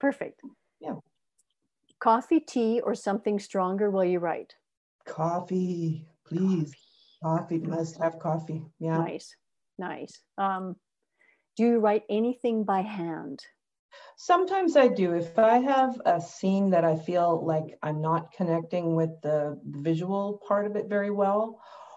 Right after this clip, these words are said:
Speaker 2: or if it's, like, a lengthy passage of dialogue that isn't coming out the way I want it to, I will use pen and paper to do that. But no, otherwise it would just take me,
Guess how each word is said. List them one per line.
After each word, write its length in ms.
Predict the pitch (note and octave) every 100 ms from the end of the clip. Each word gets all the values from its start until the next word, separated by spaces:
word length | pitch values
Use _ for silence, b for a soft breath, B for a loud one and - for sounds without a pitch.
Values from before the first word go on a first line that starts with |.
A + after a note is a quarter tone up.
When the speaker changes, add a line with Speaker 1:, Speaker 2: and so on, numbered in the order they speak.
| B -
Speaker 2:
or 800 | F#3+ G3+ G3 G3 G3 F#3+ F#3 -
if 200 | G3 G#3
it's, 360 | G3+ - - -
like, 180 | F#3 F#3
a 60 |
lengthy 560 | E3 E3 E3+ F3+ F#3+ F3+
passage 560 | - D#3+ E3 F3 E3
of 120 | D#3 C#3+
dialogue 680 | D#3 E3+ F3+ F#3 F#3+ F#3
that 220 | E3+ D#3+ -
isn't 340 | E3 E3+ E3 _ _
coming 260 | - F#3+ F3
out 180 | F#3 F#3
the 60 | F#3
way 160 | F#3
I 100 | F#3
want 260 | F3+ F#3 G3
it 140 | -
to, 280 | - G#3 G3+
I 140 | - G3+
will 160 | F#3+ F#3
use 540 | E3+ F3+ F3+ D#3+ - _ -
pen 160 | F#3
and 140 | E3 D#3+
paper 320 | E3 D#3+ D#3+
to 160 | -
do 180 | D#3 D#3+
that. 320 | D#3 D#3 D3 - B B B B -
But 240 | G#3 G3+ -
no, 460 | G#3 G#3 G3+ F#3+ F#3
otherwise 520 | A3 A3 G3+ F#3 F3+
it 100 | -
would 140 | E3
just 280 | E3 E3 -
take 240 | F#3+ F#3 F3
me, 260 | E3 D#3+